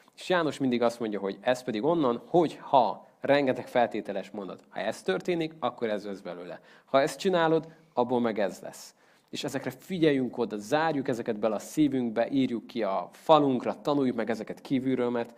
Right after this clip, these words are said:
Istennek nagyon, nagyon drága beszédei ezek. Hát ez az, ahova eljutott a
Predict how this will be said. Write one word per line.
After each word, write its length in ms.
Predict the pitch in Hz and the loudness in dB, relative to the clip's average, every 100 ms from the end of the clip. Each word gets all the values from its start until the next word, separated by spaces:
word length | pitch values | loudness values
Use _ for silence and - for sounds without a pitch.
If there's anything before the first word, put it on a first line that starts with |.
| - - _ _ | -20 -20 _ _
Istennek 340 | 123 - 113 113 | -6 -4 -4 -2
nagyon, 340 | 110 101 95 - | -2 -2 -4 -4
nagyon 400 | 123 127 117 104 | 0 2 0 0
drága 300 | 107 101 98 | -2 -2 -4
beszédei 560 | 101 - 95 95 95 | -8 -8 -8 -6 -8
ezek. 420 | 92 - - - _ _ _ _ _ | -12 -14 -18 -20 _ _ _ _ _
Hát 180 | - 117 | -4 -2
ez 240 | 165 165 | 2 2
az, 100 | 139 | 4
ahova 300 | 123 117 113 | 2 2 2
eljutott 600 | 123 120 110 110 117 120 | 0 -2 -4 -4 -6 -4
a 320 | 113 107 107 | 0 0 -2